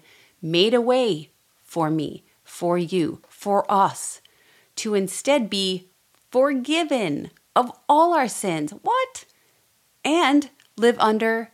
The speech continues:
his loving care for eternity in heaven, simply because of his love for us. He provided a way.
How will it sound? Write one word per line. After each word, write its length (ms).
his 460
loving 460
care 360
for 260
eternity 680
in 260
heaven, 720
simply 420
because 680
of 160
his 260
love 200
for 220
us. 400
He 200
provided 1000
a 160
way. 720